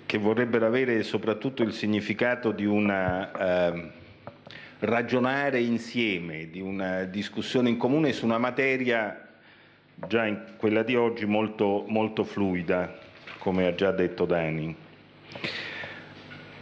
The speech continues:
Dunque, noi abbiamo costituito, eh, nell'Inu Lazio un gruppo di lavoro sul tema, eh, del presente e del prossimo futuro dell'area metropolitana di Roma.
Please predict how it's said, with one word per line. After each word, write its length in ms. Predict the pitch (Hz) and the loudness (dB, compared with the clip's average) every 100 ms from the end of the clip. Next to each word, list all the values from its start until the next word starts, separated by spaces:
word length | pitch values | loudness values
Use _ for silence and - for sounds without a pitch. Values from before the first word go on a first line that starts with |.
| - - - | -18 -14 -6
Dunque, 180 | - 143 | 0 2
noi 220 | 196 165 | 4 4
abbiamo 280 | 113 123 127 | 4 2 2
costituito, 920 | 135 - 143 139 123 - 104 101 104 113 | -2 -2 -2 0 0 2 2 2 2 0
eh, 80 | |
nell'Inu 560 | 107 107 110 127 135 123 | 2 2 2 2 2 4
Lazio 760 | 110 85 - - 104 110 143 139 - - | 2 0 -4 -8 -4 0 -2 -4 -12 -12
un 180 | - 131 | -4 -2
gruppo 340 | 135 190 - 143 | 2 0 2 2
di 140 | 147 | 4
lavoro 800 | 156 131 113 107 110 117 113 - - - - - - | 2 4 4 4 4 2 -4 -14 -20 -16 -14 -14 -14
sul 420 | - - 151 143 147 | -10 0 4 4 4
tema, 840 | 143 135 139 131 135 - 117 107 | 2 2 2 0 -2 -2 2 2
eh, 80 | 104 | 2
del 460 | 104 131 135 123 110 | 0 2 4 2 0
presente 720 | 117 113 117 147 120 - 104 | 0 0 2 2 0 0 2
e 20 | |
del 180 | 104 104 | 2 2
prossimo 500 | 131 127 131 113 113 | 0 0 0 0 0
futuro 500 | 156 151 131 127 117 | -2 0 2 4 4
dell'area 500 | 113 110 110 110 104 | 4 4 2 2 2
metropolitana 800 | 104 104 95 98 92 98 92 92 | 2 -2 -2 -2 0 0 2 0
di 120 | 87 | 0
Roma. 460 | 85 78 80 85 | -2 -2 -4 -6